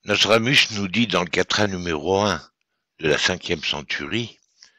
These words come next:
Tu as l'aide de Dieu pour ces futures heures de ruine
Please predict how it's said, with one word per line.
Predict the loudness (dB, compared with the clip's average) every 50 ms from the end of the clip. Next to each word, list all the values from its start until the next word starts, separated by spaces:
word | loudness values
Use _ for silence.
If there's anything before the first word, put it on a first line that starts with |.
| _ _ _ _ _ _ _ _ _ _ _ -2
Tu | 4 6 6
as | 8
l'aide | 8 6 6 4 4
de | 2 2 2
Dieu | 0 -2 -2 -2 -2 -2
pour | -2 -6 -4 -2 0
ces | 0 0 0
futures | -4 -8 -10 -6 -6 -4 -4 -4 -2 -2
heures | -4 -4 -4
de | -6 -8 -8
ruine | -8 -8 -10 -10 -12 -12 -14 -14 -16 -20 -20